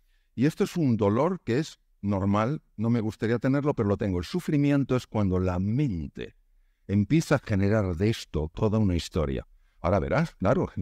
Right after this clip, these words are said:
<laughs> con esta ronquera no vas a poder ni hablar. Oh, y verás, y lo que hables ni se te va a oír.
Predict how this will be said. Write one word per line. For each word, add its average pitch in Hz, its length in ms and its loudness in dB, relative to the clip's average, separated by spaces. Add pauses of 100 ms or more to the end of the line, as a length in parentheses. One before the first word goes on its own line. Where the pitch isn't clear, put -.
(140)
<laughs> - 260 -20
con 69 140 -10
esta 104 200 -4
ronquera 104 420 2
no 131 100 2
vas 104 120 -2
a 101 60 -6
poder 131 240 0
ni 113 100 0
hablar. 104 360 2
Oh, 214 280 -2
y 73 60 -4
verás, 87 420 -4
y 87 40 -4
lo 90 120 -2
que 110 100 -2
hables 165 220 -2
ni 110 100 -2
se 80 100 -6
te 95 80 -8
va 117 120 -6
a 120 40 -4
oír. 85 200 -4